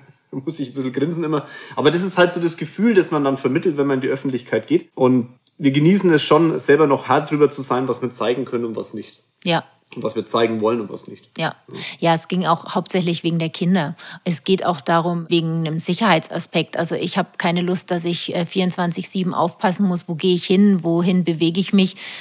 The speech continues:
Speaker 2: Ja, einfach, ja, ich möchte einfach meine Privatsphäre haben. Das wird auch super respektiert bisher.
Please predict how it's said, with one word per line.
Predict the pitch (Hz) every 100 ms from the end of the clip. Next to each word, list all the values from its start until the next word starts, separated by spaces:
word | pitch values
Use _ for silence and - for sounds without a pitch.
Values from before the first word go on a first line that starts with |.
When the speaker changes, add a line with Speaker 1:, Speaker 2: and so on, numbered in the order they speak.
| - -
Speaker 2:
Ja, | 151 156 185 - -
einfach, | - 165 175 165 - -
ja, | 196 190
ich | 196 -
möchte | 233 -
einfach | 202 196
meine | 202 190
Privatsphäre | - 196 165 208 - - 220
haben. | 226 226 220
Das | 202 -
wird | 190 -
auch | 175 165
super | - 202 185 185
respektiert | 175 - - 247 262 -
bisher. | 233 - 226 226